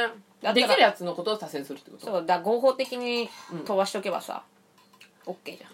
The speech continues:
Speaker 2: あー、ライバルになり得ないようにしておくってこと？
Speaker 1: そうそう。だからなんかそういうポジションをあえて狙って役職ついて、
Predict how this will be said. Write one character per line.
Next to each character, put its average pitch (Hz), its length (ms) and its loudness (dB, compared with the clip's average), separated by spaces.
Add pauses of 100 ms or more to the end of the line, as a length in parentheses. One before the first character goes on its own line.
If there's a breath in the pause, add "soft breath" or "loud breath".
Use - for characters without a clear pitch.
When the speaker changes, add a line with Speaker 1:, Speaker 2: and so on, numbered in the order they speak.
(160)
Speaker 2:
あ 151 340 4
ー、 - 20 -12 (320)
ラ 214 120 10
イ 247 40 4
バ 208 120 4
ル 170 80 -2
に 156 120 -6
な 160 100 0
り 165 160 0
得 175 80 4
な 160 80 0
い 135 100 -4
よ 123 80 -8
う - 20 -8
に 131 80 -10
し - 100 -20
て 139 80 -12
お - 40 -12
く - 120 -10
っ - 40 -14
て - 20 -12
こ - 0 -
と？ - 0 -
Speaker 1:
そ - 60 -10
う - 40 -10
そ - 40 -12
う。 190 40 -12
だ 190 80 -2
か 175 60 -2
ら 180 60 -2
な 180 100 -4
ん 165 40 -12
か 170 120 -6
そ 190 220 -4
う 190 60 0
い 196 360 2
う - 80 -8 (200)
ポ 196 120 -8
ジ 190 100 -8
シ 202 120 -4
ョ 196 60 2
ン 208 80 -2 (180)
を 185 180 2
あ 190 80 2
え 185 80 0
て 202 200 -4
狙 170 220 -2
っ 175 80 -4
て 226 280 -6
役 170 200 -8
職 - 200 -12
つ - 160 -10
い 180 80 -8
て、 - 420 -4